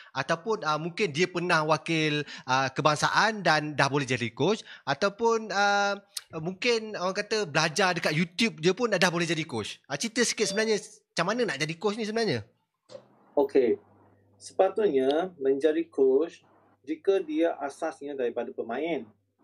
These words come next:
Speaker 2: Dia adalah lagi senang dia jadi coach. Tapi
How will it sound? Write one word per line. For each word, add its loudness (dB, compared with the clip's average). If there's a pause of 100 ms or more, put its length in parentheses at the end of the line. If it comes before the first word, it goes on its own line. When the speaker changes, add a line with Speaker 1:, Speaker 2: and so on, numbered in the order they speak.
(140)
Speaker 2:
Dia -2
adalah 0 (480)
lagi -2
senang -4
dia -4
jadi -2
coach. -6 (800)
Tapi -2